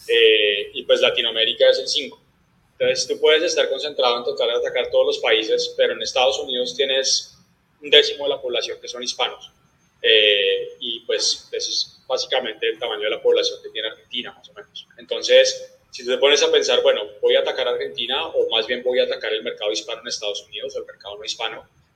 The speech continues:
eh, pues ves unas grandes diferencias de tamaño y unas grandes diferencias de oportunidad. Entonces, eh, esa es mi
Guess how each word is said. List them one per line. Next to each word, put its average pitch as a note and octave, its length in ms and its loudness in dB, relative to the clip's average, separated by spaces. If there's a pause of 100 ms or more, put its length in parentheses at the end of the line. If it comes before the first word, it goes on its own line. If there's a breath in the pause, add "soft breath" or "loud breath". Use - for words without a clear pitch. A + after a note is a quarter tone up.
eh, A2 320 4
pues - 160 -2
ves - 180 6
unas B2 180 -2
grandes C3+ 340 2
diferencias A#2+ 400 -10
de A#2+ 80 -12
tamaño A#2 420 -8 (160)
y A#2+ 40 -14
unas A2 140 -8
grandes A2+ 280 -4
diferencias G#2+ 440 -14
de - 60 -20
oportunidad. F#2+ 500 -14 (120)
Entonces, G#2+ 380 -6
eh, G2+ 440 2
esa A2+ 180 -8
es A2+ 80 -12
mi B2+ 400 -6